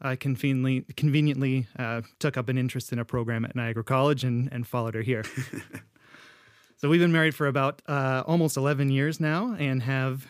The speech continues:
two and two-thirds kids. We've got one who's seven, one who's five, and then one due in July.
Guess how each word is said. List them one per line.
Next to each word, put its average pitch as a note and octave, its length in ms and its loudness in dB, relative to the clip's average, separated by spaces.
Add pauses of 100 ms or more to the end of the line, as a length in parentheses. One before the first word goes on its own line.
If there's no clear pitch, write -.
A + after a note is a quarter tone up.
(120)
two E3 400 4
and C#3 340 0
two-thirds C3+ 580 -2
kids. E3 440 -4 (340)
We've B2 100 -4
got A#2+ 140 -4
one C3 160 0
who's B2+ 160 0
seven, C3+ 480 0
one B2+ 140 -2
who's B2 200 -4
five, A2 360 -6
and A2+ 100 -6
then A2 160 -6
one A#2 240 -4
due A#2 380 -2
in A#2+ 160 -2
July. A2+ 340 -4